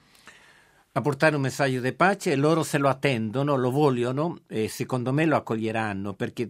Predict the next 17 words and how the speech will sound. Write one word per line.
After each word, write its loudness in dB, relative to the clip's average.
hanno 0
questo -10
timore. -8
Il -4
conflitto -2
siriano -2
già 2
in -2
un -4
qualche -6
modo -2
si -8
è -2
riversato -4
all'interno -6
del -6
Libano. -2